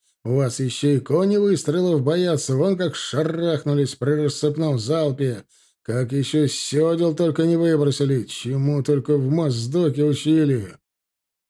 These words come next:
В общем, все плохо. Будем отрабатывать правильную атаку до посинения. Учения в конном строю сменялись учением пехотному бою, как в обороне, так и в наступлении.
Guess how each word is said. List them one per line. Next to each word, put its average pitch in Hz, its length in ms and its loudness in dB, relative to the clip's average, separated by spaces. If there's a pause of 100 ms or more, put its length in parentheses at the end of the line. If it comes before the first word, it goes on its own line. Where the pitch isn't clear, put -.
(140)
В 104 140 -2
общем, 156 380 0
все 143 200 0
плохо. 147 640 0 (100)
Будем 190 480 2
отрабатывать 175 920 -2
правильную 170 580 2
атаку 160 320 0
до 160 120 2
посинения. 151 1120 0 (400)
Учения 180 540 -2
в 139 100 -10
конном 160 400 -2
строю 151 540 -2
сменялись 151 580 -2
учением 110 480 -6
пехотному 98 640 -10
бою, 170 380 -2
как 175 280 -8
в 120 120 -4
обороне, 147 640 -2
так 143 280 -8
и 127 40 -8
в 117 60 -6
наступлении. 107 920 -6